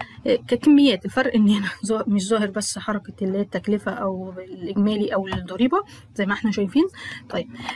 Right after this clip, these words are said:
ب-، برضو بنبحث مثلًا تلات اتنينات بيظهر لي إيه؟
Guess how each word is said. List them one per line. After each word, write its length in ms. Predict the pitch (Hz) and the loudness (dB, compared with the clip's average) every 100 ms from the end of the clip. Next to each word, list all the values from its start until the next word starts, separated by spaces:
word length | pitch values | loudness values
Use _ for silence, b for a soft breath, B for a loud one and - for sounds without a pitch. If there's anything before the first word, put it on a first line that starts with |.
| B | B
ب-، 220 | 254 269 254 | 2 4 4
برضو 300 | 285 277 247 | 4 4 6
بنبحث 600 | 240 262 - 302 - - | 4 4 0 -2 -2 -2
مثلًا 500 | 226 220 233 220 220 | -2 0 0 0 -2
تلات 280 | 214 208 196 | -2 -2 -2
اتنينات 460 | 196 202 262 330 | -2 0 0 0
بيظهر 360 | 208 196 202 208 | 0 0 2 0
لي 220 | 214 208 | 0 -2
إيه؟ 280 | 202 208 | -2 0